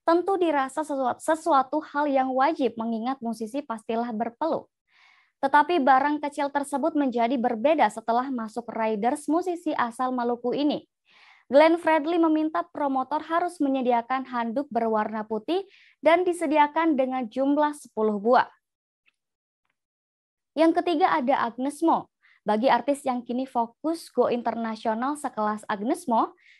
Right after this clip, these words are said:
sangatlah wajar jika permintaannya banyak dan terkesan perfeksionis. Sesuai dengan ciri khas Agnes Mo yang selalu tampil energik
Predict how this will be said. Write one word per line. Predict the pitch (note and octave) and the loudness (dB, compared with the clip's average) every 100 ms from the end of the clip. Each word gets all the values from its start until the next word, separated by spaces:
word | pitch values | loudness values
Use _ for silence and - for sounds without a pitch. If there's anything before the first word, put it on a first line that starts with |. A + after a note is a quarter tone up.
| _ | _
sangatlah | - F4 F#4 F4 | 2 2 2 2
wajar | E4 E4+ G#4 C#4+ A3 F#3 | 4 4 2 0 -2 -4
jika | A#3 A#3+ | -6 -2
permintaannya | C#4+ C#4 C4 B3+ B3 A3 B3 C4+ | -2 0 -2 -2 -2 -2 -2 -4
banyak | G#3 G3+ A3 D4 | -4 -4 -4 -4
dan | D4 B3 D#4 | -2 -2 0
terkesan | E4+ D4+ C#4 - D#4 D#4+ - | -2 -6 -10 -6 -4 -4 -8
perfeksionis. | - G#3 A3+ A3+ - E3+ E3 - - - _ _ _ _ | -12 -10 -8 -10 -4 0 0 -4 -10 -20 _ _ _ _
Sesuai | C4 C#4 D4+ D#4 | -2 4 4 4
dengan | D4 D#4 | 2 2
ciri | D#4 D4 | 0 -2
khas | D4 D4 | -2 -2
Agnes | C4+ B3+ C#4 C#4+ - | -4 -2 -4 -4 -4
Mo | D4 | -2
yang | C#4+ | -2
selalu | C#4 B3+ C4+ | -2 -2 -2
tampil | B3+ A#3+ B3 B3+ | -4 -6 -4 -4
energik | A#3 A#3 A#3 G#3+ E4 | -4 -4 -6 -6 -8